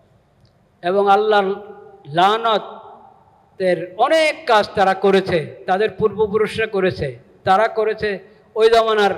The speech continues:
মদিনার ইহুদিদের মধ্যেও ছিল, এখনও ইহুদিদের মধ্যে যা আছে, এটা তো সবাই দেখছেন।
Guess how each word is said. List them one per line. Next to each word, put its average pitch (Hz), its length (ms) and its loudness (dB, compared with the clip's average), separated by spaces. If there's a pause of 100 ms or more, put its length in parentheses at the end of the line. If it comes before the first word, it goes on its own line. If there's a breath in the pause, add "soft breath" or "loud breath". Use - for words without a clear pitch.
(1040)
মদিনার 208 400 2
ইহুদিদের 214 580 0
মধ্যেও 240 260 0
ছিল, 254 260 -4 (460)
এখনও 240 340 2
ইহুদিদের 208 460 0
মধ্যে 202 260 -6
যা 190 160 2
আছে, 175 200 -2
এটা 180 160 -2
তো 175 360 -2 (280)
সবাই 190 300 0
দেখছেন। 175 400 -8